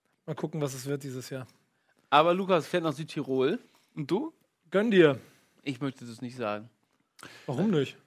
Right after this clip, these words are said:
Speaker 2: Ich fahre tatsächlich in die U S A über Weihnachten und
Speaker 3: Ach so.
Speaker 2: Neujahr.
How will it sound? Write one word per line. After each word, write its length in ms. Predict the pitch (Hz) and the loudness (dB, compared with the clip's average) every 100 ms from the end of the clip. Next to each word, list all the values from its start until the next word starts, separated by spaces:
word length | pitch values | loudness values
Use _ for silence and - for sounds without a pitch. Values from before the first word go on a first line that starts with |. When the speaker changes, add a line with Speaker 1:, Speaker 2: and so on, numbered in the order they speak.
| _ | _
Speaker 2:
Ich 160 | 135 135 | -10 -6
fahre 120 | 180 | -6
tatsächlich 260 | 165 165 156 | -6 -8 -8
in 140 | 147 | -10
die 40 | 127 | -10
U 40 | |
S 100 | 135 | -4
A 240 | 113 131 | -2 -2
über 220 | - 123 117 | -4 -10 -12
Weihnachten 340 | 117 117 - | -14 -14 -16
und 60 | - | -10
Speaker 3:
Ach 40 | |
so. 80 | 208 | -4
Speaker 2:
Neujahr. 200 | 202 123 | -4 -4